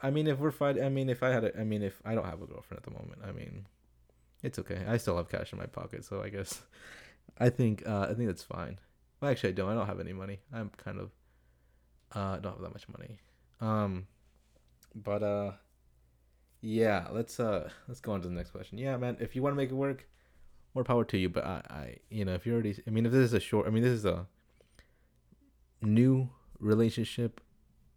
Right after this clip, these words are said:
I really do not think it's gonna work out for you, man. Plain and simple. I'm sorry, man. But yeah.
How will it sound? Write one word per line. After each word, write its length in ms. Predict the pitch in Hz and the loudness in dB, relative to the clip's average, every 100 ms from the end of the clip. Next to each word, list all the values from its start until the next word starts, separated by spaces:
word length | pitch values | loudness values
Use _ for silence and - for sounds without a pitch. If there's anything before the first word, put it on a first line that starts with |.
| _ _ _ - | _ _ _ -6
I 220 | 104 101 90 92 | 0 0 -2 -2
really 260 | 95 87 92 | -2 -2 -4
do 160 | 95 | -4
not 240 | 90 90 - | -2 -4 -8
think 140 | - | -10
it's 100 | 80 | -10
gonna 200 | - 58 | -10 -8
work 220 | 58 55 - | -8 -8 -10
out 160 | - | -12
for 120 | - | -12
you, 80 | 85 | -12
man. 220 | 82 95 110 - - _ _ _ _ _ _ _ _ | -10 -12 -14 -20 -20 _ _ _ _ _ _ _ _
Plain 140 | 165 143 | -2 -2
and 80 | |
simple. 340 | 107 92 95 101 - - | -2 -4 -6 -10 -14 -10
I'm 100 | 123 | -4
sorry, 180 | 92 | -2
man. 220 | 92 92 92 - _ _ | -2 -4 -6 -12 _ _
But 220 | - 98 | -4 -4
yeah. 120 | - | -4